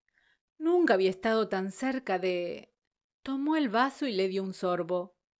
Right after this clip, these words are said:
Luego lo dejó sobre una mesa y se acercó a la puerta, pero regresó enseguida. "Esa insoportable mujer".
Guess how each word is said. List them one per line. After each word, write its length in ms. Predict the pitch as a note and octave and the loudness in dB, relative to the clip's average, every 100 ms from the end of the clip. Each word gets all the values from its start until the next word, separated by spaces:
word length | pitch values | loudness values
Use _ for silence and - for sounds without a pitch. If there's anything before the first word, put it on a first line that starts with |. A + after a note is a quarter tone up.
| _ _ _ _ _ _ | _ _ _ _ _ _
Luego 400 | - D4+ F4 D#4+ | -4 0 2 4
lo 140 | A#3+ F#3+ | 4 4
dejó 280 | F#3 - G#3 | 2 -2 -4
sobre 280 | G#3+ F#3+ | -2 0
una 160 | G3+ G3 | 0 0
mesa 280 | G#3+ C4+ D#4 | -2 -2 -2
y 60 | |
se 100 | C4+ | -2
acercó 360 | G3+ G3+ F3+ G3+ | -2 -2 -2 2
a 40 | |
la 140 | F#3+ F#3 | 2 2
puerta, 640 | F#3+ F3+ F3 F3 F3+ G3+ _ _ _ _ - _ _ | 0 0 -2 -6 -8 -10 _ _ _ _ -20 _ _
pero 240 | C4+ C#4+ | -4 -2
regresó 440 | C#4 C#4 C#4 C4+ D#4 | 0 -2 -2 -2 0
enseguida. 840 | D4+ - G3+ F3 F3 F3+ F3+ G3+ _ _ _ _ _ _ _ _ _ - | 0 0 0 -2 -2 -2 -4 -8 _ _ _ _ _ _ _ _ _ -12
"Esa 260 | E4+ E4 | -4 2
insoportable 920 | D4 G#3 F#3+ F#3+ G3+ - C#4 D#4 D4+ | 4 4 -2 -2 -4 -2 0 4 4
mujer". 640 | G#3 F#3+ - F3+ F3+ F3+ | 2 -2 -2 -2 -2 -4